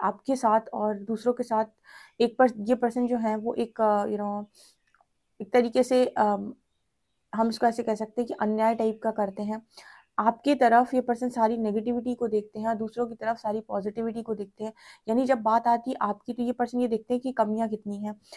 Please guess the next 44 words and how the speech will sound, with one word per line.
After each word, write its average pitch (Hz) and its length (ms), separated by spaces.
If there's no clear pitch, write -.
और 220 80
जब 240 140
बात 226 220
आती 233 200
है 233 80
दूसरों 226 300
की 233 80
तो 240 100
ये 240 40
पर्सन 233 260
ये 226 80
देखते 220 240
हैं 233 60
कि - 60
अच्छाइयाँ 214 440
कितनी 214 360
हैं। 208 140
यहाँ 240 180
पर 285 100
ये 302 80
पर्सन 277 320
अपने 247 240
आप 254 160
को 254 100
ना 254 120
एक 254 160
तरीके 240 340
से, 262 220
अ, 202 420
ऐसे 226 240
देख 226 240
रहे 233 180
हैं 233 160
कि 240 140
ये 247 100
चीज़ 247 280
गलत 208 300
है 220 60
इस 214 100
पर्सन 202 320
के 196 120
अंदर, 190 340
ठीक 214 120
है। 226 180